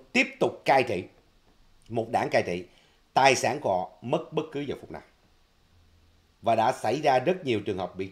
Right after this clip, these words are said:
truy tố mà quý vị đã thấy trong thời gian qua, càng làm cho đám này thu mình lại và không dám hó hé gì cả.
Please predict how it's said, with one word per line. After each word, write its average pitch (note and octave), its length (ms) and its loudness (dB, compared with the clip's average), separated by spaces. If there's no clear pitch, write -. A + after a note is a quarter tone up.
truy C3 140 -2
tố A#2+ 380 0
mà F#2 100 -10
quý B2 120 -12
vị F#2+ 100 -6
đã G2+ 80 -4
thấy B2+ 140 -2
trong B2 120 -10
thời F2 120 -8
gian F2 180 -8
qua, F#2 140 0
càng B2+ 240 6
làm G#2+ 200 2
cho A#2+ 80 -4
đám B2+ 200 -2
này G2 200 -2
thu F3 320 6
mình A#2 160 0
lại F2 200 -6
và F#2 240 -2
không D3 320 0
dám C#3+ 180 0
hó D#3 200 0
hé D3+ 220 0
gì C#3+ 180 -4
cả. E2+ 180 -6